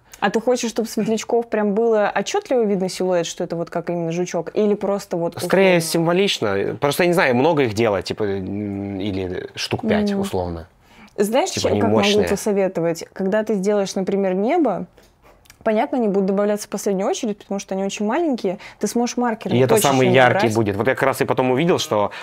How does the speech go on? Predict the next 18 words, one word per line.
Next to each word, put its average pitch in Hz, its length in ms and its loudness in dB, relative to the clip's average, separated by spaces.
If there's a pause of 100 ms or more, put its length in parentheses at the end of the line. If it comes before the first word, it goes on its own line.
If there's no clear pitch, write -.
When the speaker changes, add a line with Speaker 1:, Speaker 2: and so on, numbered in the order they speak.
(100)
Speaker 2:
какой-нибудь 113 320 2
вот 104 80 0
такой 113 300 2
свет, 147 320 0
что - 160 -2
можно 104 260 0
будет, 98 400 0
э, 90 460 -2
Speaker 1:
Да. 82 80 -20 (800)
Speaker 2:
сделать, 104 480 0
э, 92 500 -2
типа, 98 360 -2 (500)
такой 113 540 0
и - 20 -4
как-, 95 160 -4
и 98 160 -4
какого-то 95 360 -4
более 92 440 -2